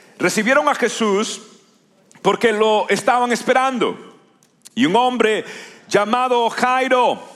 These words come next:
líder de la sinagoga local, se acercó y cayó a los pies de Jesús mientras rogaba que le acompañara a su casa. ¿Por qué?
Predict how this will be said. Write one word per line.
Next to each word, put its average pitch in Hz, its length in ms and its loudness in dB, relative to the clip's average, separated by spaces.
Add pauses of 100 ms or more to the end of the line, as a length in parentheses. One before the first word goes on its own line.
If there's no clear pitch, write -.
(300)
líder 214 920 0
de 131 160 0
la 160 200 2
sinagoga 202 600 0
local, 214 720 0 (300)
se - 200 0
acercó 220 920 0 (580)
y 185 120 -4
cayó 285 840 2 (680)
a - 120 2
los 247 140 0
pies 349 220 2
de 349 120 0
Jesús 233 840 -2 (640)
mientras 240 600 0 (300)
rogaba 269 1040 2 (240)
que - 80 0
le 160 100 2
acompañara 220 680 0 (300)
a 202 100 2
su 233 160 -8
casa. 226 480 0 (220)
¿Por 220 160 0
qué? 277 460 0